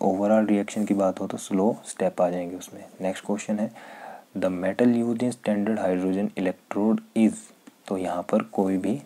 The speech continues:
नहीं है, तो none of this इसका आंसर आ जाएगा। नेक्स्ट, नेक्स्ट क्वेश्चन है, the lowest ionization enthalpy are found in, जो लोएस्ट, लोएस्ट आयनाइजेशन थे-, एंथैल्पी है वो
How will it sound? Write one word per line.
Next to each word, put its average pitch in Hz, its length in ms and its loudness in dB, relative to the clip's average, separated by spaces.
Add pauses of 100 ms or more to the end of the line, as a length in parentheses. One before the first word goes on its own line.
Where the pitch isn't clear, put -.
(100)
नहीं 87 220 -2
है, 85 100 -6
तो - 160 -6
none 90 200 -2
of 90 100 -2
this - 120 -6
इसका 98 360 -2
आंसर 92 320 0
आ 87 60 2
जाएगा। 85 340 -4 (160)
नेक्स्ट, 98 480 -6
नेक्स्ट 101 240 -4
क्वेश्चन 104 320 -2
है, 113 100 -4 (960)
the 90 120 0
lowest 107 400 4
ionization 107 640 2
enthalpy 95 540 0
are - 80 -6
found 98 580 -2 (260)
in, 104 160 2 (380)
जो 90 180 -2
लोएस्ट, 98 500 2 (640)
लोएस्ट 104 540 4 (160)
आयनाइजेशन 98 560 2
थे-, - 360 -4
एंथैल्पी 92 500 -2
है 87 140 0
वो 104 280 0